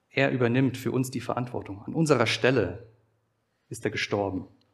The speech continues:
damit wir leben können, damit wir Beziehungen letztendlich zu Gott haben können, damit diese Gemeinschaft mit Gott möglich ist, kehrt er dieses Verantwortungsverhältnis um.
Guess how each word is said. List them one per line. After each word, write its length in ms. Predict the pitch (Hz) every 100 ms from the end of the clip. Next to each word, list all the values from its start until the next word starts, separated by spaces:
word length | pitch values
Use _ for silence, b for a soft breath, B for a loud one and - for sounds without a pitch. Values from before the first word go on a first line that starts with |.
| _ _ _ _
damit 220 | - 110 110
wir 420 | 135 120 90 -
leben 280 | 110 123 120
können, 260 | - 95 -
damit 260 | 104 107 113
wir 220 | 151 123
Beziehungen 800 | 107 - 113 - 143 123 101 101
letztendlich 500 | 110 113 123 120 113
zu 100 | 110
Gott 240 | 120 -
haben 200 | 104 -
können, 220 | - - - _ _ _ _ _ _ _ _ _ _ _ _
damit 220 | 104 107
diese 160 | 117 113
Gemeinschaft 580 | 104 110 131 120 104
mit 140 | 113 110
Gott 300 | 117 113 - - - _ _ _ _
möglich 340 | 123 151 143 -
ist, 340 | 98 - - _ _ _
kehrt 300 | - 131 139
er 200 | 123 120
dieses 640 | 120 113 113 110 - - - _ _
Verantwortungsverhältnis 1120 | - 135 135 113 107 110 - 107 110 113 -
um. 360 | 117 104 -